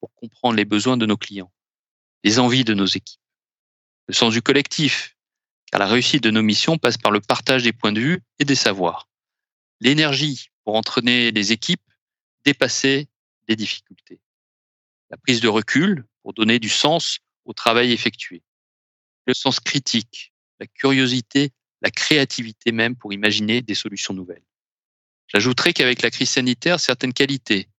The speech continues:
voire des valeurs essentielles ont émergé. Le courage d'abord, pour faire face aux difficultés et les surmonter, pour expliquer nos positions à nos clients. La culture, même si cela peut paraître, euh, plus inattendu,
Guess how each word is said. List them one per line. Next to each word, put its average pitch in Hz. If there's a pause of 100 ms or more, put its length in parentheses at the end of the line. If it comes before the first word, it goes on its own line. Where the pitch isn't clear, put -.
(440)
voire 113
des 113
valeurs 110
essentielles 131
ont 117
émergé. 98 (500)
Le 120
courage 139
d'abord, 95 (160)
pour -
faire 113
face 143
aux 113
difficultés 123 (640)
et -
les 120
surmonter, 104 (480)
pour 113
expliquer -
nos 131
positions 123
à 110
nos 104
clients. - (960)
La 131
culture, 107
même 107
si -
cela 123
peut 120
paraître, 117
euh, 95 (340)
plus 110
inattendu, 117